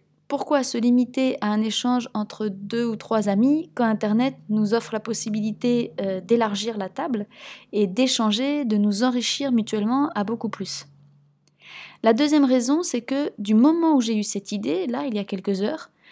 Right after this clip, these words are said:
ma peur d'être de nouveau stressée en repartant au travail s'est totalement transformée en motivation.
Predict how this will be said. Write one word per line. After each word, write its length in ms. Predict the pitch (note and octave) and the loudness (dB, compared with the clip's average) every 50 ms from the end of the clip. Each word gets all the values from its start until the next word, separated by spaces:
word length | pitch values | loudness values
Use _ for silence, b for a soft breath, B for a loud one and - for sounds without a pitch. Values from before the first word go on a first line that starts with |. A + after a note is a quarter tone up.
| B B B B B | B B B B B
ma 160 | - A3 A3+ A3 | 0 2 2 2
peur 340 | A3 - D4+ E4 F4 D4+ | 0 -2 -2 0 0 0
d'être 340 | A#3 A3 A#3+ B3+ - - B3+ | 0 0 0 -2 -4 -6 -8
de 160 | G#3 G3 B3+ | -2 0 2
nouveau 260 | B3+ C4 C4 B3 C4+ C4+ | 4 4 4 2 2 -2
stressée 500 | C4 - - - C4 B3+ - - D4 C4 | -2 -4 -4 -4 -2 -2 0 0 0 0
en 80 | A#3+ | 0
repartant 440 | G#3+ G#3+ G3+ - G#3 - - G#3 G3+ | 0 0 -2 -4 -6 -4 -4 -4 -4
au 40 | G3 | -4
travail 440 | - - G3+ G3+ A3+ B3+ D4 E4+ - | -4 -6 -4 -4 -2 -4 -4 -6 -6
s'est 240 | - - - - A3+ | -8 -6 -4 -4 -4
totalement 840 | A3+ - _ - F4+ F4 F4+ - D4 C4 B3 B3 B3+ B3+ C#4 F4 - | -6 -6 _ -4 -2 -2 0 0 2 4 4 4 4 4 2 -2 -4
transformée 720 | - - - A#3+ - - - A#3+ G#3 G#3 A3 A#3+ C4 - - - | -8 -6 -4 -4 -4 -4 -6 -4 -2 -2 0 0 -2 -4 -4 -4
en 200 | A3 A3+ A#3 - | -4 -2 -2 -2
motivation. 680 | - G#3+ A#3 A#3+ A#3+ - G#3+ G#3 G3+ - - - - | 0 0 0 0 0 -2 -4 -4 -4 -6 -8 -8 -10